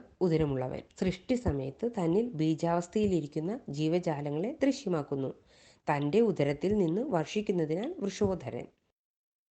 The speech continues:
വർധന, വർദ്ധിപ്പിക്കുന്നവൻ.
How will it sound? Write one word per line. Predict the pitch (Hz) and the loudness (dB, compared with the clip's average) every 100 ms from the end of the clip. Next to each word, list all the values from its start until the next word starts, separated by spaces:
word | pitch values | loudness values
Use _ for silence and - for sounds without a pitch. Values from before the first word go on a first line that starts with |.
| _ _ _ _ _ _ _ _ _ - | _ _ _ _ _ _ _ _ _ -6
വർധന, | 180 175 165 147 139 - _ _ _ _ _ _ _ | -2 0 -2 -4 -6 -8 _ _ _ _ _ _ _
വർദ്ധിപ്പിക്കുന്നവൻ. | 190 214 180 156 139 135 131 | -4 -2 -2 -4 -4 -4 -6